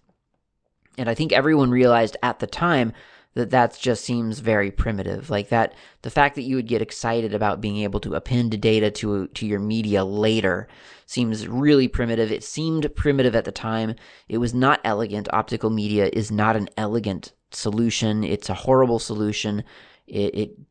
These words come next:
it turns out to have not really been as durable as all the advertisements were claiming.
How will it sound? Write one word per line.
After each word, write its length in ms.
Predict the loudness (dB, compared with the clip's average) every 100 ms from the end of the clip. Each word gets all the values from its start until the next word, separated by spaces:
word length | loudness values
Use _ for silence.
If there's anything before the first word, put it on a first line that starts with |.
| -12
it 320 | -8 -6 -2
turns 340 | 2 2 2
out 300 | 4 4 2
to 220 | -4 -4
have 140 | -4 -2
not 320 | 0 2 0
really 380 | -2 0 2 0
been 240 | 0 0
as 160 | -2 -4
durable 600 | -4 -2 -2 0 0 0
as 340 | -2 -6 -6
all 180 | -4 -4
the 140 | -4
advertisements 800 | -6 -6 -8 -8 -6 -8 -12 -12
were 80 | -14
claiming. 640 | -8 -2 0 2 0 0